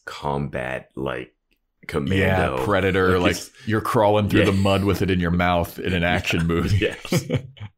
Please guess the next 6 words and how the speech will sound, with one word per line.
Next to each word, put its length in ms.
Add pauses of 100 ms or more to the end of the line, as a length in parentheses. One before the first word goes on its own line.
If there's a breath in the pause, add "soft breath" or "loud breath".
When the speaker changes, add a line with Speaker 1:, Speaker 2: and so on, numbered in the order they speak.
(120)
Speaker 1:
Yep. 260 (1200 loud breath)
Like, 320 (100)
nobody 1200
in 100
high 180
school 500